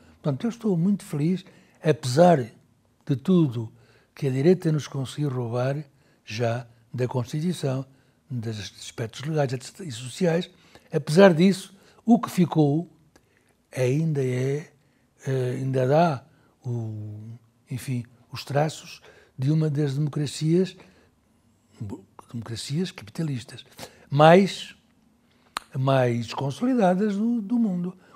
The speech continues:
onde ainda, onde ainda é bom viver. E quem não souber o que isto é, que vá à Espanha, ou que vá à França, ou que vá à Alemanha,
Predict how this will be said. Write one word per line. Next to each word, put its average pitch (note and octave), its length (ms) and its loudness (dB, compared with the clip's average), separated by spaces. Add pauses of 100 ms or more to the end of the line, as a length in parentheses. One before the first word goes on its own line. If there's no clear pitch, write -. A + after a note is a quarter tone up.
(120)
onde C3+ 320 0
ainda, D#3+ 640 0 (640)
onde C3 260 -2
ainda F3+ 720 0 (840)
é B2+ 140 -2
bom C#3 380 -2 (260)
viver. C#3 760 -4 (400)
E C#3 140 -4
quem F#3+ 280 4
não G#3+ 220 4
souber G3+ 720 -2 (800)
o C#3 80 -12
que F3 100 -4
isto C#3 240 -2
é, C3 220 2 (2000)
que - 80 -20
vá - 100 -12
à - 40 -10
Espanha, D#3 400 -2
ou A3 60 -6
que - 100 -12
vá B2+ 180 -4
à A2 40 -6
França, C#3+ 380 -6
ou A#2+ 200 -8
que A#2+ 60 -12
vá B2+ 100 -2
à B2 40 -2
Alemanha, D#3+ 480 -4